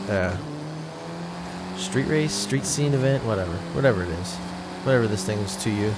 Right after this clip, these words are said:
It goes by both names in the game at times.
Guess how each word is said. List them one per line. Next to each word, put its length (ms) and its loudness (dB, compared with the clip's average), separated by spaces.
It 100 -4
goes 180 4
by 140 6
both 280 6
names 300 4
in 80 4
the 80 4
game 320 4
at 180 0
times. 480 0